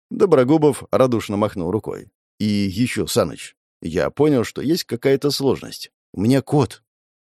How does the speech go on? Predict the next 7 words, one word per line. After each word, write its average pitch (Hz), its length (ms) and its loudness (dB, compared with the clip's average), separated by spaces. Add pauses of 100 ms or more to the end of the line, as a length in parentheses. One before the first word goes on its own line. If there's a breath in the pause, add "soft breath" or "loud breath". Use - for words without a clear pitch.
(140)
Не 175 220 2
знаю, 135 520 4
как 104 240 2
бедный 95 360 0
Васька 101 380 0
перенесет 92 580 -2
переезд, 113 640 0